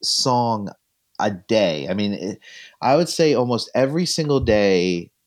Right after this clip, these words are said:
at eleven o'clock at night or midnight or ten in, at night, I'm getting a text from Luke. And I almost always know what it is. It's, it's almost never like, "Hey, what's up? What are you doing tonight?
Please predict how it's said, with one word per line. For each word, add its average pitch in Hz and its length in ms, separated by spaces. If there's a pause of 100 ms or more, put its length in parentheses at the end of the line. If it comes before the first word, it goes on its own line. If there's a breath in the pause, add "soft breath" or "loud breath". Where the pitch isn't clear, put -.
(580)
at 104 200
eleven 110 360
o'clock 117 340
at 95 120
night 95 340
or 92 100
midnight 90 720 (380)
or 92 180
ten 110 320
in, 107 380
at 87 200
night, 98 240
I'm 104 180
getting 117 280
a 90 60
text - 340
from 90 180
Luke. 92 340 (1200 loud breath)
And 127 100
I 147 140
almost 185 380
always 147 480
know 131 180
what 110 180
it 104 100
is. 98 240
It's, 92 140
it's 113 220
almost 135 480
never 123 340
like, 104 300
"Hey, 135 360
what's 113 300
up? 123 240
What 113 120
are 113 40
you 107 80
doing 120 260
tonight? 92 540